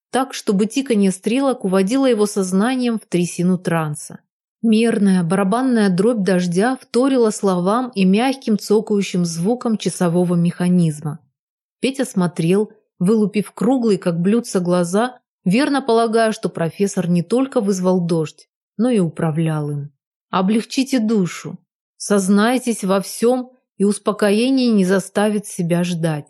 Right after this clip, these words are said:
Скажите правду, и вам позволят отдохнуть». «Потрясающе!» не удержался Петя. «Такого я ещё не видел. Вы его оглушили?» «Цыц,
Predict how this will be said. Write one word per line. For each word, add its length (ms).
Скажите 560
правду, 600
и 100
вам 220
позволят 580
отдохнуть». 680
«Потрясающе!» 1200
не 100
удержался 560
Петя. 400
«Такого 320
я 140
ещё 200
не 140
видел. 420
Вы 160
его 240
оглушили?» 840
«Цыц, 420